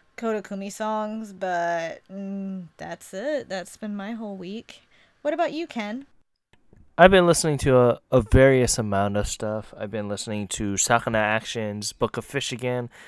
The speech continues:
Speaker 2: I don't know why, it just, I was like, "Man, I should pick it up." And surprisingly, the news that was just announced the other day came, came at me as a surprise. I was like, "Hmm,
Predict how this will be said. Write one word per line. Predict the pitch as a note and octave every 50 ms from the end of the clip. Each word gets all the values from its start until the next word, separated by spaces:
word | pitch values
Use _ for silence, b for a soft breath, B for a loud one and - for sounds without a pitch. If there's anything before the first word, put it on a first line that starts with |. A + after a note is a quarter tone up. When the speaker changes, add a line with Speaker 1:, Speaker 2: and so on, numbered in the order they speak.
| B B B B B
Speaker 2:
I | B G#3
don't | G#3+
know | G3 F#3+
why, | F3 D#3 C#3 C3+ C3+ C3+
it | C3+ B2+ B2 A#2+
just, | A#2 C3 - - - - - - -
I | - - B2+ C#3+
was | C3 B2 A#2 -
like, | B2 A2 G#2+ A2 - A2
"Man, | B2+ C3+ C3 B2+ B2+ C3 B2
I | A#2+ A2+
should | - - D3+ C#3 - -
pick | - D3 - - A#2
it | G#2
up." | A2 G#2+ G#2 G2+ G2+ - - - B B B B B B B B -
And | A2 G#2+ G#2 G#2 G#2 G#2 G#2 G#2 -
surprisingly, | - - - A#2+ - - C#3 C#3+ D#3 C#3+ C3 C3+ B2 A#2 A#2 A2+ A2
the | G#2+ A2
news | A2 A2 A#2+ B2+ B2+ B2 -
that | - G#2+ G2+
was | G2+ G2+ F#2+ - -
just | - - - - - C3+
announced | A#2+ A#2 A#2 A#2+ A#2+ A2+ G#2+ - -
the | - G#2+ G2
other | G2 F#2 G2
day | F2+ E2 G2 F#2 F#2+ F#2 F2+ F2+ - _ _ _ _ _ _ _ _ _ _ _ _ _ _ -
came, | - - A#2 A2+ A2 G#2 - _ _ _ - -
came | - - - D3+ C#3+ C3
at | C3 C3 C3+ -
me | B2+ A2+ A2
as | A2 G#2+ G#2+ G2+ G#2+
a | G2
surprise. | - A2 F2 - A2+ A#2+ A2+ G#2 G2 F#2+ A2
I |
was | A#2 G#2+ A2
like, | A2+ G#2+ G2
"Hmm, | G2+ C3 C#3+ A2+ G2 G2